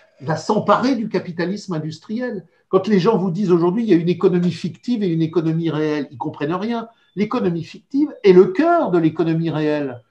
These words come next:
C'est pas un cancer qui vient plomber l'économie réelle. Il y a des lois objectives qui font que l'économie réelle, ne pouvant plus fonctionner, elle crée du fictif, du, de l'endettement et de la chimère. Donc,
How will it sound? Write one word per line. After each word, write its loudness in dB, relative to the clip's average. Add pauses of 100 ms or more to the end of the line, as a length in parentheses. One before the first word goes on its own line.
(180)
C'est -2
pas 2
un 4
cancer -2
qui -8
vient -2
plomber 2
l'économie -4
réelle. -4 (320)
Il 2
y 8
a 4
des 4
lois 6
objectives -4
qui -6
font -6
que 0
l'économie 2
réelle, 2
ne -4
pouvant -8
plus -10
fonctionner, -4 (260)
elle 0
crée 0
du 0
fictif, -6 (300)
du, -4
de 6
l'endettement 2 (200)
et -2
de 4
la 2
chimère. -6 (440)
Donc, 4